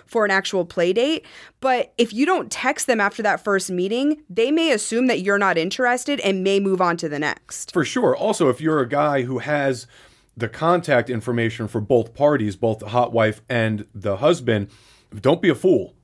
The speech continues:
Speaker 2: Y-, you need to send both of them a message.
Speaker 1: Yeah, for
Speaker 2: "Thank you so
Speaker 1: sure.
Speaker 2: much for allowing me to spend time with both yourself and your amazing wife. Thank you for allowing me to spend the time with your partner." Whatever. Y-,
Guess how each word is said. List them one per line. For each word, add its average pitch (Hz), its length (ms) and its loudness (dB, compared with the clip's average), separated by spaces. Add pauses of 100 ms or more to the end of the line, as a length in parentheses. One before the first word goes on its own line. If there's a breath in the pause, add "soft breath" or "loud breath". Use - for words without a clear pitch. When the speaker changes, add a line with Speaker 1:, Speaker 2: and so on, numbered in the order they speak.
Speaker 2:
Y-, 135 140 -6
you 131 140 0
need 156 140 4
to 120 40 -6
send 120 240 2
both 120 200 4
of 101 80 -6
them 95 80 -4
a - 20 -4
message. 95 380 -2
Speaker 1:
Yeah, 185 120 0 (180)
for 370 60 -2
Speaker 2:
"Thank 147 220 -2
you 143 60 -2
so 349 80 0
Speaker 1:
sure. 190 100 0
Speaker 2:
much 147 140 -2
for 147 100 -4
allowing 131 340 0
me 131 60 -4
to 120 80 -4
spend 117 240 -6
time 127 240 -4
with 113 160 -4
both 120 240 -4
yourself 117 420 -2
and 117 120 -4
your 110 120 0
amazing 104 440 -2
wife. 123 280 2 (300 loud breath)
Thank 131 220 2
you 135 80 2
for 127 140 0
allowing 120 280 2
me 117 60 -2
to 117 60 -2
spend 113 220 -4
the 113 60 -12
time 113 300 -2
with 117 240 2
your 107 120 0
partner." 110 460 0 (180 soft breath)
Whatever. 110 680 2 (280 soft breath)
Y-, - 100 -18